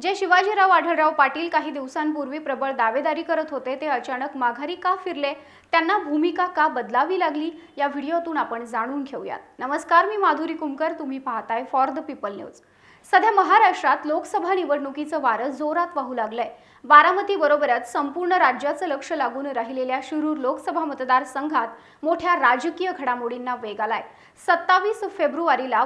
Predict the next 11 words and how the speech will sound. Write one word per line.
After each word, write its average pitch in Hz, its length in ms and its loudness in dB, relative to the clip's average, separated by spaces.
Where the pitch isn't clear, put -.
वर्षा 262 300 -2
निवासस्थानी 330 540 -4
मुख्यमंत्री 285 580 -6
एकनाथ 247 360 -4
शिंदे, 262 320 -6
उपमुख्यमंत्री 247 800 -8
अजित 240 220 -6
पवार, 254 420 0
दिलीप 240 320 -6
वळसे 226 260 -6
पाटील, 320 340 -2